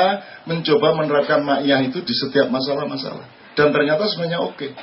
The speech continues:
Meskipun kemudian masih ada di luar sidang itu, kemudian ulil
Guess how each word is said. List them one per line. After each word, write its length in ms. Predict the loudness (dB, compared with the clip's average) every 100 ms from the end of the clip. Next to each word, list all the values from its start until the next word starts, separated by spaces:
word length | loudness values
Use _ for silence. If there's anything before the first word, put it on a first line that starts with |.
| -12 -12 -16 -20 -20 -20 -20 -20 -20 -20 -20 -20 -20 -10
Meskipun 560 | -2 0 0 2 2 2
kemudian 320 | -4 2 2 4
masih 240 | 2 4
ada 640 | 2 2 2 4 2 -2 -8
di 80 | -2
luar 560 | 0 2 2 2 -2 -8 -20 -20 -8
sidang 400 | -4 0 0 0
itu, 240 | 0 -2
kemudian 640 | -2 -2 2 4 2 0 -4
ulil 400 | -2 2 2